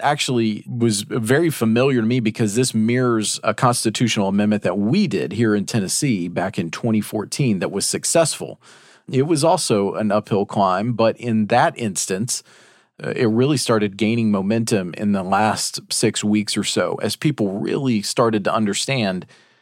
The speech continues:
this is a pro-life amendment, and it will reverse, just as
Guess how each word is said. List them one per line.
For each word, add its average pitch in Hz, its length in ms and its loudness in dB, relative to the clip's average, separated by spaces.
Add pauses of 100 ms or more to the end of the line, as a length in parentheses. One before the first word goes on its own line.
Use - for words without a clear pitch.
(260)
this 101 420 -2
is 120 100 -2
a 104 120 2
pro-life 113 800 0
amendment, 95 720 -2 (440)
and 104 140 0
it 107 160 2
will 117 360 2
reverse, 110 640 0
just - 340 -4
as 87 320 -6